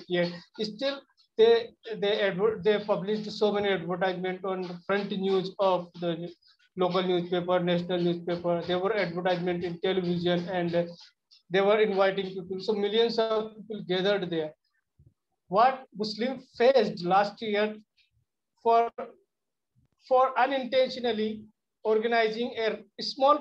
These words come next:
congregation in the Nizamuddin Markaz, that too before fifteen March, the majority community has not faced the same kind of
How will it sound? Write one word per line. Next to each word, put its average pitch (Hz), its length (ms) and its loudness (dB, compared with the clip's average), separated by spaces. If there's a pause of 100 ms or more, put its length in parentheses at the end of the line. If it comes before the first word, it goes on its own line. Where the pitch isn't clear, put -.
(140)
congregation 208 1000 0
in 208 160 -8
the 208 100 0
Nizamuddin 208 680 2 (100)
Markaz, 180 400 -2 (580)
that 233 200 4
too 254 120 -4
before 254 420 2
fifteen 247 400 -2
March, 180 260 2 (1120)
the 233 100 -2
majority 262 380 -2
community 262 400 0
has 254 200 -2
not 269 240 -2
faced 262 180 0
the 262 80 0
same 254 260 0
kind 233 220 2
of 226 80 0